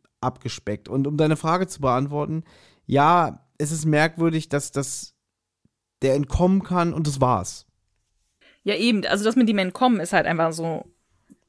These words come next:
Speaker 2: so schwachsinnig. Das ist ja das Problem an so einem, wenn man ein Verbrechen begeht auf einem Schiff, dass natürlich manche Krimis und so handeln natürlich dann davon, weil eben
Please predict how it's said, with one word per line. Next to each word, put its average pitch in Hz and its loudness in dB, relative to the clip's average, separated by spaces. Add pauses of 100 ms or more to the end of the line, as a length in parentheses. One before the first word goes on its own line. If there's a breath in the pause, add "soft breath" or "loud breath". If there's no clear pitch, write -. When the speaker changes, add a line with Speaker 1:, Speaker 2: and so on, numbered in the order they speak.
(340)
Speaker 2:
so 170 -10
schwachsinnig. 165 -4
Das 185 0
ist 208 -6
ja 220 0
das 185 -10
Problem 208 -2
an 175 -4
so 170 -8
einem, 170 -6 (260 loud breath)
wenn 185 -4
man 180 0
ein 170 -2
Verbrechen 196 -4
begeht 185 -6
auf 180 -4
einem 170 -8
Schiff, - 2 (420 loud breath)
dass 190 0
natürlich 185 0
manche 185 0
Krimis 226 4
und 180 -2
so 175 -4
handeln 185 -2
natürlich 160 -6
dann 160 -4
davon, 180 0
weil 165 0
eben 170 -6